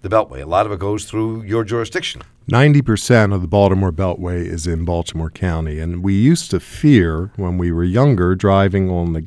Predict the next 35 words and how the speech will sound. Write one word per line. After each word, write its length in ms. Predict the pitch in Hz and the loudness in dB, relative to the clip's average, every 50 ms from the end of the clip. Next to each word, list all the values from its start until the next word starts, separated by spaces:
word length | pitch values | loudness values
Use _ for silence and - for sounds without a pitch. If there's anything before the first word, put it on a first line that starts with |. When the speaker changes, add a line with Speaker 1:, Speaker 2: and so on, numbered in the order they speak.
| - - | -10 -6
Speaker 2:
Washington 640 | 113 113 123 151 180 185 - - 90 82 76 73 | 0 4 6 6 6 6 4 -2 -4 -4 -6 -6
Beltway 540 | 71 87 80 78 - - 76 76 73 69 - - - - - - - - - | -6 -6 -6 -6 -8 -8 -10 -10 -10 -12 -14 -16 -20 -20 -20 -20 -16 -8 -6
and 160 | 104 98 92 | -4 -2 -2
the 60 | 92 90 | -2 -4
traffic 520 | - - 120 110 110 113 - - 104 - | -2 0 2 2 2 2 0 -4 -8 -4
patterns 400 | - 104 101 98 95 95 90 85 | -4 -2 -2 -2 -2 -4 -4 -4
that 100 | 98 92 | -4 -4
would 140 | 90 87 - | -6 -4 -4
take 240 | - 101 92 87 - | -2 -2 -2 -2 -4
place 320 | - 101 90 85 - - | -4 -4 -4 -4 -4 -2
there, 460 | - 120 131 123 101 80 69 65 - - - - - - - - _ - | 0 2 2 2 2 0 -2 -6 -12 -16 -18 -20 -20 -20 -20 -18 _ 0
you 100 | 113 101 | 0 2
know, 220 | 87 82 80 82 | 2 2 0 0
with 160 | 87 90 82 | 0 0 -2
the 100 | - 90 | -2 -2
late 380 | 82 82 90 98 98 98 - - | -2 0 2 2 2 2 2 0
rush 300 | 98 95 95 - - 101 | 0 0 0 0 0 0
hours 520 | 92 90 92 95 95 95 92 90 - - | 0 0 0 -2 -2 -2 -4 -6 -8 -10
and, 220 | 85 76 80 85 85 | -10 -10 -8 -8 -8
and 260 | 80 - 87 87 85 | -8 -6 -6 -4 -4
then 120 | 85 82 | -4 -4
the 120 | 80 82 85 | -4 -2 -2
early 480 | 92 98 101 98 98 98 98 98 95 | 0 0 2 2 2 0 0 0 -2
start 380 | 98 - - - 98 98 101 98 | -4 -8 -8 -4 -2 -2 0 -2
of 240 | 95 90 92 92 - | -2 -4 -6 -8 -8
the 240 | 92 92 90 85 - | -6 -6 -6 -6 -6
e-, 120 | 98 101 - - 95 | -6 -6 -4 -2 -2
afternoon 460 | 98 95 - - 82 90 104 104 101 | -2 -2 -2 -4 -2 0 0 0 2
Speaker 1:
Now 60 | 101 | 2
Speaker 2:
rush 200 | 98 - 131 135 | 4 4 4 6
Speaker 1:
we 80 | 160 170 | 6 6
have 200 | - - 101 101 | 6 6 4 4
Speaker 2:
hour. 100 | 101 123 | 2 -2
Speaker 1:
it. 60 | - - - - _ _ - | -4 -8 -14 -20 _ _ 0
Speaker 2:
Now, 240 | 123 131 147 143 | 2 4 4 2